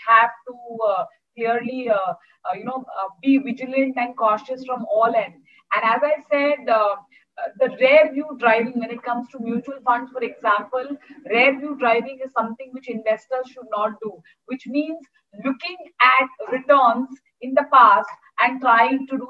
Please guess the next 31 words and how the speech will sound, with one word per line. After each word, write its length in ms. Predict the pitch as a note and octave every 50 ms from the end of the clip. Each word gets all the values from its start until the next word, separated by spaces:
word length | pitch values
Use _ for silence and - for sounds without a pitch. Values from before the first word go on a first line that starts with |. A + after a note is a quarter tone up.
| -
that 260 | - A#3 A#3 A#3+ A#3+ B3+
in 80 | -
the 120 | A#3+ B3 A#3+ -
future. 240 | A#3 B3 A#3+ - A#3+
I 140 | G#3+ G#3+
think 220 | A3 C#4 C#4 C4+ C#4
these 180 | C4 C#4 C4+ -
are 180 | D#4 D4 C4
things 200 | - C#4+ C#4 C#4 - -
which 140 | C#4 C4+ C4+ A#3+
investors 580 | A3+ A3+ A3+ A#3 - - - C4+ C#4 C4+ C4+
should 200 | - C#4 C#4 -
steer, 320 | - _ _ - B3+ A#3 A#3
uh, 300 | A#3 A3+ - G3+ G#3 G3+
you 100 | A3 B3+
know, 120 | B3+ B3+ B3+
steer 240 | - - B3 A#3+ B3 -
clear 200 | C4 A#3+ A#3 A#3
of, 360 | A#3 B3+ B3+ A3+ G#3 G#3 - - _ - - - _ _ -
because, 580 | A#3+ B3+ - - B3+ C4 C4+ C#4 C4+ C4+ C4+ - B3
um, 420 | A#3 G#3 G3+ F#3+ F#3 F3+ F3+ E3+ _ _ _ _ _ _ _ -
uh, 440 | G3+ G#3 G#3 G3+ G3+ G3 G3 G3+ G3
rasgulla 500 | A3 A#3 A#3 - - C4+ C4+ C4+ C4+ C4+
mein 160 | D4+ D4 D4
chachni 480 | - A#3 A3 A3+ A3+ - C#4+ C#4+ C#4
jitna 380 | C4+ B3+ - - - C#4 C#4 A#3+
ghologe, 420 | A#3 A#3+ B3 B3 B3+ B3+ B3+ B3+
mithas 380 | B3 A#3+ A#3 G#3+ A3 A#3 B3+ - -
utni 260 | C4 - - C4 C4
hi 60 | C4
hogi, 440 | B3 A3+ G#3 - - _ - C#3+ -